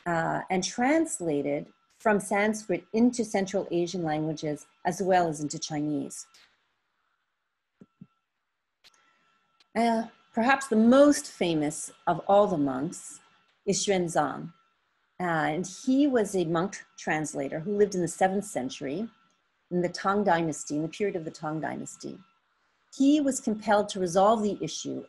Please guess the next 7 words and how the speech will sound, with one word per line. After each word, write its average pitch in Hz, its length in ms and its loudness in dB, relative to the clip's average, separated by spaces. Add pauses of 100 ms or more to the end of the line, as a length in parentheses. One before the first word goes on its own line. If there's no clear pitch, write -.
of 165 100 0
apocryphal 175 720 -4
Buddhist 139 360 -6
texts - 300 -10
during 175 280 -2
his 165 140 -4
lifetime. 139 640 -4